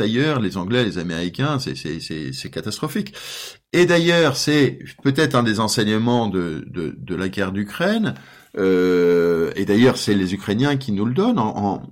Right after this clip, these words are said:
en, en deux mille quatorze, eh ben, ils se font, euh,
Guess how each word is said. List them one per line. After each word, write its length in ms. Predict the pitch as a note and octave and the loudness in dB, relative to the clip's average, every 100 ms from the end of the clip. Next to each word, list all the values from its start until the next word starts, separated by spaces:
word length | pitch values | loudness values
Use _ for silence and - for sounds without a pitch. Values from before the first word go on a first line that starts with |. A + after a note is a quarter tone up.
| - | -6
en, 220 | G2+ - | -6 -2
en 100 | G#2 | 0
deux 140 | G#2+ | 2
mille 180 | C3+ C3 | 4 2
quatorze, 560 | C3 B2+ C3+ C3+ B2 F#2 | 2 0 4 6 6 2
eh 40 | |
ben, 320 | D#2 G2 G2+ F2+ | -2 0 0 -2
ils 380 | F2 F2+ F2+ | -6 -6 -8
se 160 | E2+ F#2+ | -6 -6
font, 480 | E2 - A2+ A2 | -8 -8 -4 -2
euh, 100 | F2+ | -2